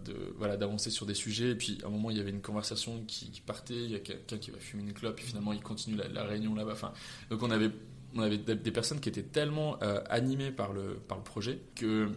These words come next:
on, on, on, on a pris un petit peu de recul avec mon associé. On s'est dit, « Ça, c'est l'esprit d'équipe qu'on veut. » Et en fait, même si on avait voulu le créer comme ça,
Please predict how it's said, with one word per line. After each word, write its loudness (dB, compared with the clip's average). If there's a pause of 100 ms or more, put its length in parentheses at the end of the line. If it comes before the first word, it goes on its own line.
(200)
on, -4 (300)
on, 0
on, 0
on 0
a 2
pris 2
un 2
petit -4
peu -2
de 0
recul 0
avec 4
mon 2
associé. 0
On -2
s'est -2
dit, « -4 (440)
Ça, 4
c'est 2
l'esprit 2
d'équipe 0
qu'on 0
veut. » 0 (400)
Et 6
en 2
fait, -2 (100)
même 2
si 6
on 2
avait 4
voulu 2
le -4
créer -2
comme -2
ça, -2